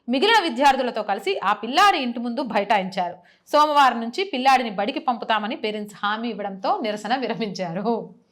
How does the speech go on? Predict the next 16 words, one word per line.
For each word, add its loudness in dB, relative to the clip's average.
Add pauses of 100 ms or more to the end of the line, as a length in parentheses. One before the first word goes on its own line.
(440)
భలే 4
ఉంది 0
కదా? 0 (1600)
ఎందుకో 4
భలే 6
అనిపిస్తోంది. 0
అంటే 2 (1200)
ఇల్-, -2
ఎప్పుడు 2
ఈ 4
మధ్యకాలంలో 2
చూస్తున్నా -4 (160)
చదువుల 2
పేరుతో 0
మతోన్మాదులుగా 0
మారడం, -4